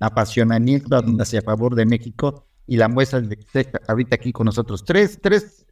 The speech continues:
tres comentarios que me gustaría conocer su valiosa opinión. Usted habló de las elecciones en los estados, eh, que ha ganado Morena. Yo he dicho que las ha ganado Morena porque han sido gobiernos de la oposición.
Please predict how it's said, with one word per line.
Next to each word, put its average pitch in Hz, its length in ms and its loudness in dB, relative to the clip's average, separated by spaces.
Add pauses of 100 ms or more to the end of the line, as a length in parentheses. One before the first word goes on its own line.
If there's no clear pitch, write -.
tres 175 400 0 (140)
comentarios 160 720 0 (420)
que 147 120 -8
me 135 140 -4
gustaría 139 420 -2
conocer 143 400 -2
su 139 100 -10
valiosa 131 460 0
opinión. 127 500 -2
Usted 196 200 0
habló 190 260 0
de 180 120 0
las 139 300 -2 (320)
elecciones 143 560 0
en 127 120 -2
los 113 180 -8
estados, 131 560 0 (160)
eh, 104 240 -4
que 110 120 -2
ha 117 60 2
ganado 120 300 0
Morena. 143 400 0
Yo 131 140 -2
he 160 60 0
dicho 170 540 -4 (400)
que 131 340 -2
las 139 260 -2
ha 180 80 0
ganado 175 360 0
Morena 156 640 -2 (120)
porque 139 840 0
han 175 220 -4
sido 156 520 0
gobiernos 147 960 -2
de 117 160 -4
la 127 80 2
oposición. 131 720 -2